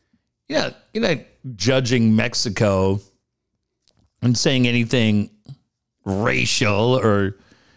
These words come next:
you know, discrimination. But you're just watching Mexico and Great Britain, and you're like, "What the fuck is Great Britain doing here?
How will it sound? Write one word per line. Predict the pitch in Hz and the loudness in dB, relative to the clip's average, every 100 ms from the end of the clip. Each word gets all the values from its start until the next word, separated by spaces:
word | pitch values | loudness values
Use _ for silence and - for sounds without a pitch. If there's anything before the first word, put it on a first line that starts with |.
| _ | _
you | - | 0
know, | 110 101 98 107 _ _ _ _ _ - | 2 2 0 -4 _ _ _ _ _ -6
discrimination. | 113 - 156 139 120 120 139 - 82 85 _ _ _ _ _ _ _ | -4 0 0 2 0 0 -2 -2 -6 -8 _ _ _ _ _ _ _
But | 175 185 | -2 0
you're | 208 | 0
just | 220 202 | 0 0
watching | 185 185 170 147 | -2 -2 -4 -2
Mexico | 139 - 139 143 | -4 -4 -2 0
and | 131 | 2
Great | 127 127 110 | 0 -2 0
Britain, | 135 127 | -2 0
and | 131 | 2
you're | 156 | 2
like, | 175 156 - - - | 0 -2 -6 -16 -10
"What | 508 - | -8 -4
the | 180 | -6
fuck | - 170 - 131 | -2 -4 -2 -2
is | 107 | 0
Great | 143 113 101 | 0 0 -2
Britain | 131 107 | -4 -2
doing | 104 101 92 | -4 -4 -4
here? | 110 90 | -4 -6